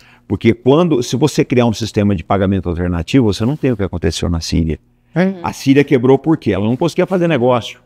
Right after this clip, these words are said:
Speaker 2: Uhum.
Speaker 1: Cuba também tá nessa situação, Venezuela e por aí vai. Se você criar um sistema alternativo de pagamento, você foge disso, né? Então, esse, eu acho assim,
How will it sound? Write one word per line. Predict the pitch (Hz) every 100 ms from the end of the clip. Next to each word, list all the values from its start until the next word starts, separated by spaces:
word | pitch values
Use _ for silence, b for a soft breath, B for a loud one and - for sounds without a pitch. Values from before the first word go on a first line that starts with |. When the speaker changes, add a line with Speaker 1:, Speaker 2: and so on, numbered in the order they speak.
| -
Speaker 2:
Uhum. | 190 190 185 -
Speaker 1:
Cuba | 135 131
também | - 110 110
tá | 117 135
nessa | 135 -
situação, | - 131 - 127
Venezuela | 98 98 104 101 117
e |
por | - 123
aí |
vai. | 147 107
Se | - _ -
você | - 110
criar | - 110 110
um |
sistema | 107 - - 104
alternativo | 101 98 98 95 - 92
de | 90
pagamento, | - 92 95 92 98
você | -
foge | - - 139
disso, | 160 120 -
né? | 98 B B
Então, | 151 147
esse, | 175 233 - 277 262 - -
eu | 120
acho | 143 165
assim, | 170 147 107